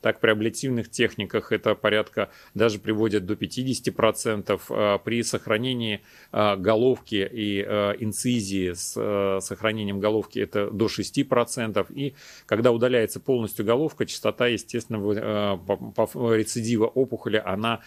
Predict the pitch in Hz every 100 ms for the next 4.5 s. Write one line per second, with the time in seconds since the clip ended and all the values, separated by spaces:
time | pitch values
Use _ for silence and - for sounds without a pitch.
0 | - - - 110 98 98 92 123 113 104
1 | 110 - 160 156 151 101 110 104 - 120
2 | 104 98 110 - - 110 - 101 85 -
3 | 101 98 98 147 156 156 123 - 113 127
4 | 110 107 131 117